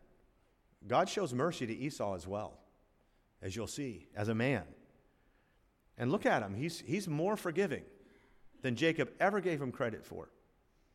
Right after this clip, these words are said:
Verse five, "And he lifted up his eyes and saw the women and the children and said, 'Who are those with thee?' And he said, 'The children which God hath graciously given thy servant.'" By the way,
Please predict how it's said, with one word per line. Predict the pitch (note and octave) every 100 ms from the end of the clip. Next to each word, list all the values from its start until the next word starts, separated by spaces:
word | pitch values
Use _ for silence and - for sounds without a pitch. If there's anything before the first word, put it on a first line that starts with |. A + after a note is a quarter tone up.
| - -
Verse | - C3+
five, | D#3+ D#3 F#3
"And | D#3
he | C3+
lifted | E3 D3+
up | C3
his | A#2
eyes | B2+ C3+ E3 D#3+
and | C3
saw | - C#3+ C3+
the |
women | A#2 B2+ F3 F3+
and | B2+ C#3+
the | D#3+
children | - D#3 C#3 A2
and | G#2
said, | - C#3 A#2+ - - - - - -
'Who | F#3 G3
are | D#3
those | C#3 D3+ B2+
with | B2 A2
thee?' | B2+ A#2 F#2 - - _ _ _ _ -
And | A#2
he | A2+
said, | C3+
'The | G#2+
children | - - D#3 E3+ F3 C#3
which | A#2+ G#2+ F2+
God | A#2+ D#3+ A#2+ F#2+ F#2+ A2 - - _ _ _ _ _ -
hath | A2+ F#2+
graciously | F#2 C3 F3 - G#2+ - F#2 F#2 G2+ - - _ _ _ -
given | B2 C#3+ G#2+ F#2
thy | G2+ F#2+
servant.'" | - A2+ F#2 G#2+
By | F3+
the | E3
way, | A#2